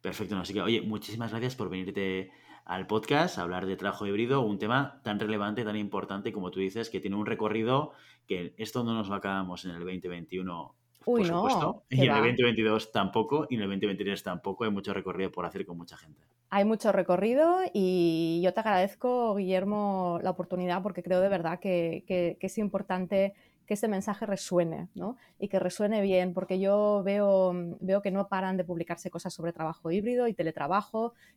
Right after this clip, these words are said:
Speaker 2: y noticias y en prensa y te metes en LinkedIn y todo está lleno, pero realmente veo que se ofrecen pocas soluciones, que, eh, realmente las empresas no saben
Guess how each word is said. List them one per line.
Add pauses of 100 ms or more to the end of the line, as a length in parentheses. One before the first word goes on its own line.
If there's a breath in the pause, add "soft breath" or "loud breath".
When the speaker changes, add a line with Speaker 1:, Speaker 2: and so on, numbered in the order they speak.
Speaker 2:
y
noticias
y
en
prensa
y
te
metes
en
LinkedIn
y
todo
está
lleno,
pero
realmente
veo
que
se
ofrecen
pocas
soluciones, (480 soft breath)
que,
eh,
realmente
las
empresas
no
saben